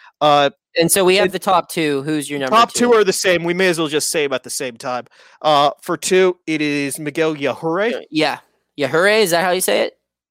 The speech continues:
Speaker 1: Yes, Yajure.
Speaker 2: Okay. Okay.
Speaker 1: And, and for one, it's for, it's Hudson Head.
Speaker 2: Mm-hmm.
Speaker 1: Head
Speaker 2: And it
Speaker 1: is a legitimate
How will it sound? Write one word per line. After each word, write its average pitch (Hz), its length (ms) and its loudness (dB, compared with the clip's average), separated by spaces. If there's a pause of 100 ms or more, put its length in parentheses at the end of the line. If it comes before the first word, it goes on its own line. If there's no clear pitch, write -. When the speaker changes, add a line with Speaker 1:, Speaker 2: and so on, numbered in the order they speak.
(140)
Speaker 1:
Yes, - 300 -6 (180)
Yajure. 151 240 -4
Speaker 2:
Okay. 120 160 -4 (440)
Okay. 131 240 -6 (600)
Speaker 1:
And, 156 340 -2
and 156 160 -4
for 156 80 -6
one, 147 180 -2
it's - 220 -8
for, 127 420 -6
it's 139 220 -6
Hudson 127 300 -8
Head. - 220 -12 (360)
Speaker 2:
Mm-hmm. 135 80 -12
Speaker 1:
Head 156 360 -2
Speaker 2:
And 160 120 -2
it 156 140 0
Speaker 1:
is 131 240 -8 (840)
a 185 80 0
legitimate 190 560 0